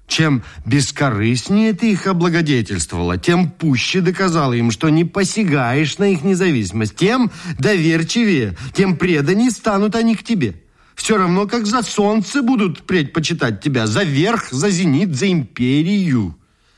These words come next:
И что ж, что они будут автономны, а не твоими подданными?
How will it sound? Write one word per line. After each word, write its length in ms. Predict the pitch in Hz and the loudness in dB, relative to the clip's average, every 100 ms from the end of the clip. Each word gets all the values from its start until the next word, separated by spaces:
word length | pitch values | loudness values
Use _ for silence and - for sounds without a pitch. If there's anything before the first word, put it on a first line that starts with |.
| _ _ _ _ _ _ _ - | _ _ _ _ _ _ _ -4
И 80 | 175 | -4
что 240 | - 110 | -2 -6
ж, 80 | 85 | -6
что 160 | - | -6
они 120 | 95 95 | -6 -4
будут 320 | 90 90 85 | -4 -6 -8
автономны, 560 | 87 104 87 71 69 - _ _ _ | -8 -4 -4 -4 -8 -14 _ _ _
а 80 | 123 | 0
не 100 | 127 | 0
твоими 420 | - 127 98 87 | -2 -4 -2 -4
подданными? 640 | 87 104 78 78 71 67 | -4 -6 -4 -4 -6 -8